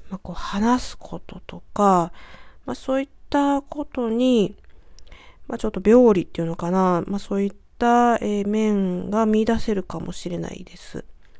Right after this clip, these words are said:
まあ、これはあくまで可能性なので、そういったことが起こりますっていうことではないんですけれど、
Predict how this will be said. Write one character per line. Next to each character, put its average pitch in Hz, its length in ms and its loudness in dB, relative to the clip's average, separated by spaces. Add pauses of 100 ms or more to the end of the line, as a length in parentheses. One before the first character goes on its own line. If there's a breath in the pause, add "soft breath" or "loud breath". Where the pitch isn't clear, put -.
(240)
ま 262 80 -2
あ、 - 40 -4
こ - 120 0
れ 311 80 6
は 320 140 2
あ 339 40 2
く - 180 -4
ま 262 120 2
で 190 140 -6
可 190 180 -4
能 233 160 0
性 262 200 -4
な 254 140 0
の 196 160 -2
で、 196 120 0
そ - 120 -6
う - 20 -2
い - 20 -4
っ - 40 -18
た 208 100 -6
こ 240 120 -4
と 220 120 -2
が 165 140 -2
起 - 60 -16
こ 202 120 0
り 220 80 0
ま 254 140 4
す 294 120 -4
っ - 20 -8
て - 160 -8
い 220 40 -2
う 214 60 -4
こ 233 140 -10
と 240 140 0
で 226 100 2
は 208 100 0
な 208 160 0
い 247 60 0
ん 226 60 -4
で 208 100 -2
す - 120 -10
け 180 140 -4
れ 170 120 -4
ど、 208 280 4